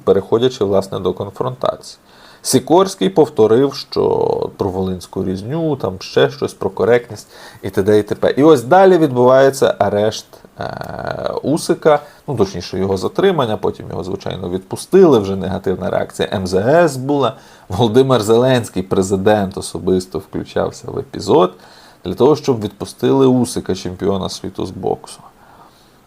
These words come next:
А чи випадково затримання сталося саме стосовно Усика? А хто такий Усик,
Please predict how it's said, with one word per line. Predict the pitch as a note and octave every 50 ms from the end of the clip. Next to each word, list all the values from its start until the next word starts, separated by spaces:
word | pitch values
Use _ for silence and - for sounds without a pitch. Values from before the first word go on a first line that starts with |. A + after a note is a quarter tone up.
| - -
А | G#2 G#2+
чи | - - C3 B2
випадково | A2+ A#2 - - G#2+ - - - - - C#3 F3 A#3+ C4+ D4 C4 G#3+ F3+ D#3 B2
затримання | A2 A#2+ A2 - - A#2 B2+ D#3 F#3 F3+ F3+ F3 D#3 D3+ D3 C#3
сталося | - - - A2 G#2+ B2+ C#3 D3 C3+ - - G2+
саме | - - - G#2 G2+ A2+ A#2+ A#2+ A#2
стосовно | - - - - - - G2 G2 G2 G2+ G2+ - - _
Усика? | - A#2 G#2 F#2+ - - - - _ _ - - - - - _ _ _ _ _ _ _ _ _ _ _ _ _ _ _ _ - G#2
А |
хто | - - - - A2 A2
такий | - - F3+ F3+ - G3 E3+ -
Усик, | - C#3 A2 G2 - - -